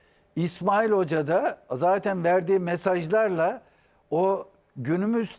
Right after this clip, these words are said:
tempo futbolunun Türkiye'deki en büyük eksiklerden biri o. Bir ikincisi de güçtür. Gücün, temponun yüksek olduğu bir Beşiktaş vaat ediyor ki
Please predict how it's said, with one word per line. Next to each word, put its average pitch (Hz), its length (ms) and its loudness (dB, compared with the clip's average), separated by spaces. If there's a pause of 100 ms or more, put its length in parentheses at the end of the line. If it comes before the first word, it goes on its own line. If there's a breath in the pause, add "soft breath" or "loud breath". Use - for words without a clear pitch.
tempo 214 480 0
futbolunun 147 1000 -2
Türkiye'deki 175 600 -2
en 214 180 -2
büyük 175 200 -2
eksiklerden 131 840 -2
biri 113 180 -4
o. 107 240 -2
Bir 190 100 0
ikincisi 185 540 -2
de 202 80 4
güçtür. 170 640 -6 (640 loud breath)
Gücün, 165 500 0
temponun 196 640 -2
yüksek 180 500 0
olduğu 180 380 2
bir 170 120 -4
Beşiktaş 165 600 -2
vaat 156 280 2
ediyor 202 340 -2
ki 208 260 0